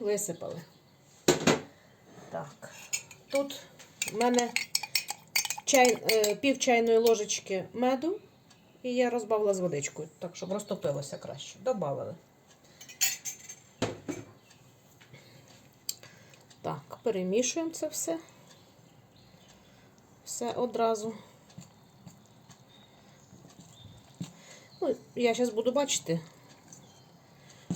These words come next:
бо я взяла нове борошно, як воно себе поведе. Одному треба більше рідини, другому менше рідини. Зараз будемо бачити.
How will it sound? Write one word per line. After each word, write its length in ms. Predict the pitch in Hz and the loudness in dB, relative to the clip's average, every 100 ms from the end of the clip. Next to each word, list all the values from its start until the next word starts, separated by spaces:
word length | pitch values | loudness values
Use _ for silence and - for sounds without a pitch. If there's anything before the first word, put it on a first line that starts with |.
| - - | -10 -16
бо 160 | 214 208 | -4 -2
я 80 | |
взяла 320 | 196 214 214 214 | 0 2 4 4
нове 280 | 214 196 | 2 2
борошно, 640 | 190 208 240 226 - 190 175 - - - _ - - - - - - - - - - - - - - - - - - - - | 2 2 2 0 -2 -6 -6 -12 -20 -20 _ -20 -20 -20 -20 -20 -20 -20 -20 -20 -20 -20 -20 -20 -20 -20 -20 -20 -20 -18 -2
як 220 | 202 190 | -2 0
воно 140 | 196 196 | -2 0
себе 300 | - 180 185 | 0 0 0
поведе. 560 | 180 180 185 175 170 - - - - - - | 0 2 2 4 2 0 -18 -20 -20 -20 -4
Одному 460 | 185 190 220 202 | -4 0 0 0
треба 460 | 185 190 175 170 175 - - - - - - - - - - - _ _ - - - - - | -2 -2 0 0 0 -6 -20 -20 -20 -20 -20 -20 -20 -20 -20 -20 _ _ -20 -20 -20 -20 -14
більше 400 | 190 233 - 240 | -4 0 2 2
рідини, 400 | 208 196 202 202 | 4 4 2 0
другому 380 | 185 190 180 165 | 0 0 2 2
менше 360 | 175 220 - 208 | 2 0 -2 -2
рідини. 400 | 190 190 190 180 | -2 -2 -4 0
Зараз 220 | 196 180 | 0 0
будемо 320 | 180 180 170 | -4 -4 -4
бачити. 400 | 156 160 - | -6 -10 -12